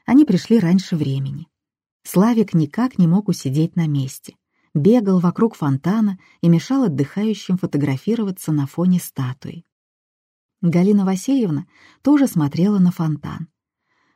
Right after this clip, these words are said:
Она знала тут каждый уголок, закуток и тропинку,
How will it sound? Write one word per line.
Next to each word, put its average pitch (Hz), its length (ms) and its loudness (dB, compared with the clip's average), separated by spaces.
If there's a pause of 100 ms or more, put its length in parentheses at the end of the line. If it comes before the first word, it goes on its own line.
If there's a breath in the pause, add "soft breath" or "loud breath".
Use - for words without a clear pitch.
(100)
Она 254 220 6
знала 262 320 6
тут 190 200 -2
каждый 233 420 0
уголок, 160 640 0 (140)
закуток 170 680 -2
и 170 40 -4
тропинку, 170 800 -6